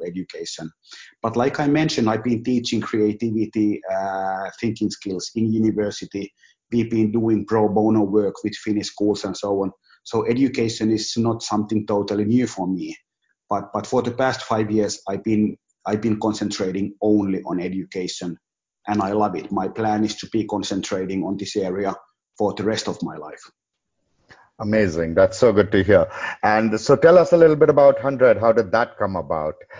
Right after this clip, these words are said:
Speaker 2: Uh, what was, what were you trying to solve? Uh, and how does, how does Hundred try, uh, try to solve that?
Speaker 1: Like I mentioned, I believe that how the change happens,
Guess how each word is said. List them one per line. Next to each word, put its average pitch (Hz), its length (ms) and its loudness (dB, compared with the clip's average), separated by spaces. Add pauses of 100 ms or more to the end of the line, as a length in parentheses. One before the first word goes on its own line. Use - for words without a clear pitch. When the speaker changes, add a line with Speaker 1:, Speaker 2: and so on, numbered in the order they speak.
(220)
Speaker 2:
Uh, 90 360 2
what 98 300 2
was, 110 320 0
what 113 180 -2
were 123 100 2
you 113 140 2
trying 104 280 -2
to 98 100 -8
solve? 92 560 2 (540)
Uh, 82 320 2
and 87 300 2
how 92 200 0
does, 85 320 0
how 90 80 -6
does 85 200 -2
Hundred 82 320 -4
try, 85 100 -4
uh, 71 320 -10
try 85 120 -2
to 78 120 -12
solve 76 320 -8
that? - 1200 -20
Speaker 1:
Like 165 220 0
I 175 60 2
mentioned, 175 680 0
I 123 120 0
believe 139 380 0
that 123 120 -6
how - 220 0
the 147 160 -2
change 143 340 0
happens, 113 640 -2